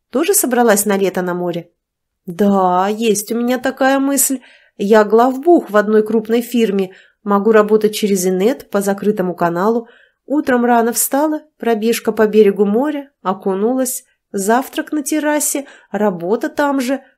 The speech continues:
обед в местном кафе или сама что-нибудь сварганила лёгкое из овощей, опять поработала, ужин на террасе, вечерняя прогулка по городу, снова в море окунулась,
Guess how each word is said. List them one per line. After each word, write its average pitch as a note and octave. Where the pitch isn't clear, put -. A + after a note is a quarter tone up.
обед G3+
в A3+
местном G#3+
кафе G#3
или F#3
сама F3+
что-нибудь C#4+
сварганила C4+
лёгкое C4
из A#3
овощей, B3
опять F3+
поработала, B3
ужин F#3+
на B3
террасе, C#4
вечерняя G3
прогулка F#3
по F3+
городу, B3
снова F#3+
в E3
море G#3
окунулась, C4+